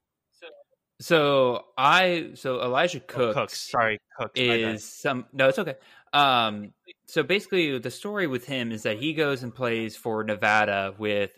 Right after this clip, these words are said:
Speaker 1: Jay Norvell, who runs kind of an air raid type system over there. And in his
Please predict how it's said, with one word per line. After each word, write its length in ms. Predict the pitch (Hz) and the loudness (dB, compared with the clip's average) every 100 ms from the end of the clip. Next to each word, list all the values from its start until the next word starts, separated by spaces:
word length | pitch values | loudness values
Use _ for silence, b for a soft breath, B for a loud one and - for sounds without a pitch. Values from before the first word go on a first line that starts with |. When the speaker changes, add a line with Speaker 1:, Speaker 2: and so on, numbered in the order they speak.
| 113 | -10
Speaker 1:
Jay 220 | - 117 | -6 -4
Norvell, 480 | 113 104 107 104 104 | -2 -2 0 2 0
who 160 | 113 | -2
runs 300 | 107 110 107 | -4 -4 -4
kind 120 | - 113 | -6 -8
of 80 | |
an 80 | 107 | -6
air 220 | 104 110 | -4 -2
raid 260 | 107 104 104 | 0 -2 -4
type 260 | - 104 - | -6 -6 -8
system 480 | - 101 - 101 107 | -12 -12 -10 -10 -8
over 300 | 107 101 98 | -8 -8 -8
there. 440 | 98 104 101 98 b b b b _ 131 | -2 0 0 -2 b b b b _ -4
And 400 | 131 120 113 - _ | -2 0 -4 -10 _
in 160 | 131 135 | -8 -4
his 400 | 143 123 110 | -2 -2 -4